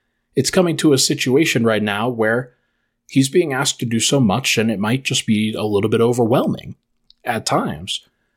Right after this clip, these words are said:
Uh, and so I, I'm, I'm hoping that he gets some assistance, gets a really hot stretch from one of the starters, uh, maybe a bench player, cough, cough, Bones Hyland, cough, cough, please. Uh,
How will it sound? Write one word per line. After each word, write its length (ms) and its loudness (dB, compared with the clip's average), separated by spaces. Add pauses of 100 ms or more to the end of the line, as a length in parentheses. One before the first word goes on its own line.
(400)
Uh, 340 -4
and 200 -2
so 160 2
I, 240 2
I'm, 300 -2 (120)
I'm 140 0
hoping 480 0
that 160 -2
he 140 -4
gets 320 -2
some 200 0
assistance, 640 -2
gets 220 -2
a 80 0
really 220 2
hot 340 -2
stretch 720 0 (400)
from 360 0
one 220 2
of 80 -4
the 80 -2
starters, 760 -2 (520)
uh, 200 0
maybe 380 2
a 60 2
bench 340 0
player, 460 0 (180)
cough, 320 0
cough, 300 -2
Bones 260 0
Hyland, 480 -4
cough, 300 -2
cough, 420 -4
please. 500 -2 (680)
Uh, 320 0